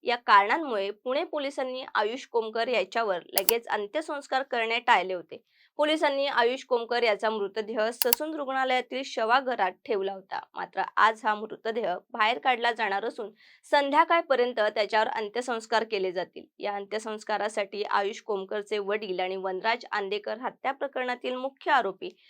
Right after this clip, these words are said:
गणेश कोमकर यांना पॅरोल मंजूर करण्यात आला आहे, त्यामुळे आज ते आपल्या मुलावर अंत्यसंस्कार करणार आहेत, तर काकी संजीवनी कोमकर आणि काका जयंत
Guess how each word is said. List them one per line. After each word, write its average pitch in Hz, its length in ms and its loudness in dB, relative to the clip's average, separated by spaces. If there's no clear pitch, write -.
गणेश 311 380 6
कोमकर 285 500 4
यांना 220 280 4
पॅरोल 214 320 4
मंजूर 214 380 -2
करण्यात 196 400 -2
आला 180 200 2
आहे, - 180 -4
त्यामुळे 202 340 0
आज 196 320 6
ते 208 60 -2
आपल्या 202 300 2
मुलावर 202 520 2
अंत्यसंस्कार 226 680 -4
करणार 185 340 -8
आहेत, - 120 -12
तर 277 60 10
काकी 254 400 8
संजीवनी 254 500 0
कोमकर 247 440 0
आणि 226 180 2
काका 214 400 2
जयंत 214 340 0